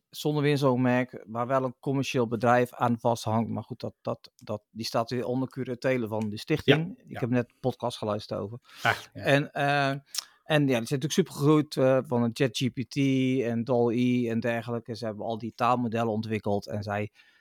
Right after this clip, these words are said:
Speaker 1: ja, ze hebben nu geloof ik één miljoen klanten en een omzet van meer dan een miljard.
Speaker 2: Ja, het is het grootste, eh,
Speaker 1: Ja,
Speaker 2: ja.
Speaker 1: en, eh, de, de, de, de, de baas daarvan is, eh,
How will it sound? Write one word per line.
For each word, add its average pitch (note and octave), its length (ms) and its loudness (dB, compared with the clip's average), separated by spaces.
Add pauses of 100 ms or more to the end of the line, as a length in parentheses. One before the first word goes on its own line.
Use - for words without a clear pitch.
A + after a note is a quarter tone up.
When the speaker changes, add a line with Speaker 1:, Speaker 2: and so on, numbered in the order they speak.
(180)
Speaker 1:
ja, - 160 -12
ze - 80 -8
hebben G#2+ 220 -2
nu G#2+ 140 -2
geloof G#2 260 -6
ik - 120 -20
één A#2 180 2
miljoen A2 280 4
klanten A2 460 0
en A2 100 0
een G#2 80 0
omzet A2 420 -4
van G2+ 120 -6
meer G#2 140 0
dan G2+ 140 -2
een G#2 120 -2
miljard. G#2 500 -2 (100)
Speaker 2:
Ja, G2+ 160 2
het G#2 120 0
is - 60 -10
het - 100 -20
grootste, A#2+ 380 -2
eh, G2 600 -4
Speaker 1:
Ja, B2 220 -2 (120)
Speaker 2:
ja. - 160 -14
Speaker 1:
en, C3 260 0
eh, C3+ 260 -4
de, B2+ 280 0
de, A#2 280 -2
de, B2 160 -2
de, A2 440 -2
de G#2 200 -6
baas B2+ 380 0
daarvan D3 480 2
is, - 180 -10 (180)
eh, B2 220 -4